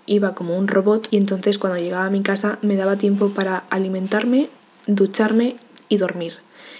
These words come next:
Y si tenía que estudiar, estudiaba. No tenía ningún tiempo para mí. Yo llegué a un punto, aparte de, de todo este problema que me pasó,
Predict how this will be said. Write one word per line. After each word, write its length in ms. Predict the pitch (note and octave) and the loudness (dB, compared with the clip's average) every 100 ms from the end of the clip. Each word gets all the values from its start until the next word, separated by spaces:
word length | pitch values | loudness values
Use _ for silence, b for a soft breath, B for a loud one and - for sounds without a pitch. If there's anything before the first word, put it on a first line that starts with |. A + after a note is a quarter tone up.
| B | B
Y 60 | G3+ | -6
si 100 | - | -4
tenía 260 | F#3+ F#3+ | -2 -2
que 60 | F#3+ | -2
estudiar, 380 | F#3+ G#3 G#3+ A3 | 2 4 4 0
estudiaba. 540 | G3+ - F3+ F3 - | -4 -2 -4 -4 -4
No 140 | G3 G3 | -4 -2
tenía 260 | G3 G3 | 0 0
ningún 400 | G3 F#3+ G3+ G#3 | -2 0 0 0
tiempo 280 | G#3 G3+ G3+ | 2 0 0
para 200 | G3+ F#3 | -2 -2
mí. 240 | F#3+ B3 C4 | 0 0 2
Yo 100 | G3 | 2
llegué 380 | F#3+ G3 G3+ G3+ | 2 0 -2 -2
a 60 | |
un 160 | G3+ G3+ | -2 -2
punto, 500 | - A3 G#3+ A#3+ C4+ - | -2 -2 -2 -4 -6 -4
aparte 420 | G#3+ G#3 G#3+ G#3+ C#4+ | -4 -4 -4 0 2
de, 300 | C4 A3 G3 | 2 2 -2
de 380 | F#3 G3 G3 | -4 0 0
todo 380 | F#3+ G#3 G#3+ A3+ | 2 2 4 4
este 320 | A3+ G3+ - | 2 -2 -2
problema 580 | G#3 G3+ G3 F#3+ F#3+ F3+ | 0 2 2 0 -6 -4
que 100 | - | -2
me 140 | G3 F#3 | -2 -2
pasó, 360 | F#3 - A3 | -4 -2 -2